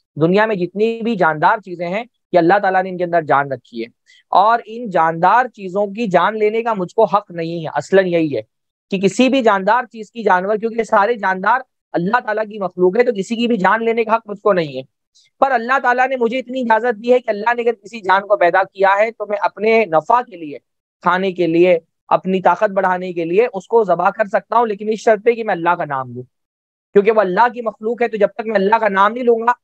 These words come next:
वो एक जान है जिसको खत्म करने की मुझको इजाजत नहीं दी गई है। इसलिए अल्लाह का नाम जब हम लेते हैं, तो ये होता है कि ठीक है, हम ये नहीं मान रहे कि ये जानवर हमने पैदा किया था, किसी और ने पैदा किया था, ये अल्लाह ने पैदा किया था।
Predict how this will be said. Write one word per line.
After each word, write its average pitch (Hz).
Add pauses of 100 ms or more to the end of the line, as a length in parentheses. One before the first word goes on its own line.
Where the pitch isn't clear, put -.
(280)
वो 202
एक 214
जान 202
है 240
जिसको 202
खत्म 202
करने 202
की 208
मुझको 190
इजाजत 175 (440)
नहीं 156
दी 135
गई 113
है। 110 (280)
इसलिए 226
अल्लाह 196
का 226
नाम 233
जब 262
हम 233
लेते 214
हैं, 247
तो 233
ये 233
होता 226
है 226
कि 220
ठीक 240
है, 226 (360)
हम 190
ये 208
नहीं 233
मान 208
रहे 208
कि 202
ये 196
जानवर 180
हमने 170
पैदा 175
किया 165
था, 190
किसी 175
और 196
ने 196
पैदा 170
किया 165
था, 247
ये 262
अल्लाह 226
ने 254
पैदा 226
किया 220
था। 240